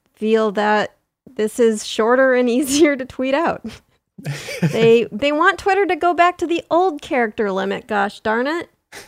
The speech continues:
Speaker 1: Remember when it was a hundred and forty characters? Back in my day,
Speaker 2: Yeah.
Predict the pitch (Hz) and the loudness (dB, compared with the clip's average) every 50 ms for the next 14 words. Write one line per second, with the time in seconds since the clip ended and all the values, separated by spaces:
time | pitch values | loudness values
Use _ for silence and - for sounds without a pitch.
0 | _ - - 247 285 320 339 381 392 370 370 370 349 349 359 339 359 359 359 370 | _ -8 -4 -2 0 0 0 0 0 0 0 0 -2 -2 0 0 0 0 0 -2
1 | 349 370 359 359 392 - 370 359 359 359 349 - 392 359 359 359 349 - 359 359 | -4 -4 -4 -4 -2 0 0 0 0 -2 -2 -2 0 2 2 0 0 -2 -4 -4
2 | 359 359 349 - - - _ _ _ _ _ - 226 220 220 - 208 208 226 254 | -4 -6 -6 -10 -14 -20 _ _ _ _ _ -2 0 0 0 0 -2 -2 0 2
3 | 269 269 240 220 214 226 240 240 247 139 113 110 107 107 107 101 95 92 | 2 2 2 2 2 2 2 2 0 0 -2 -4 -2 -2 -4 -4 -6 -8